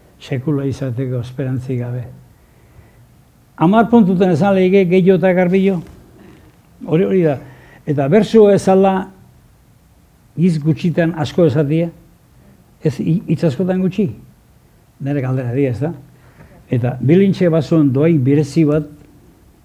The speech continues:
eta bersu hasteko, eh, zari bezala, eh,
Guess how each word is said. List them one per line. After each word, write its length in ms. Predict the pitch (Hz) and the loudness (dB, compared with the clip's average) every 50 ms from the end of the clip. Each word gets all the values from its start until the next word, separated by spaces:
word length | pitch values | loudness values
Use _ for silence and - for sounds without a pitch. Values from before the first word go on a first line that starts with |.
| - - | -14 -10
eta 260 | 143 127 - 131 127 127 - - - - - - - _ | -10 -8 -6 -8 -8 -8 -12 -16 -20 -20 -20 -20 -18 _
bersu 420 | - 131 165 165 127 - 175 160 | -4 -2 0 0 2 2 2 2
hasteko, 420 | 160 165 - - - 156 151 160 160 160 - - - - - | 2 0 0 0 0 0 2 2 2 0 -2 -8 -12 -12 -12
eh, 320 | 139 139 139 139 139 139 131 | -8 -6 -4 -2 -4 -4 -4
zari 280 | - 165 156 156 151 147 | -4 -4 -2 0 0 0
bezala, 360 | 127 - 156 147 147 139 127 - - - - - - - - - - - - - _ _ - _ _ _ | 0 0 0 0 0 -2 -4 -6 -12 -18 -20 -20 -20 -20 -20 -20 -20 -20 -20 -20 _ _ -20 _ _ _
eh, 360 | - 131 127 123 123 123 | -8 -6 -4 -4 -4 -6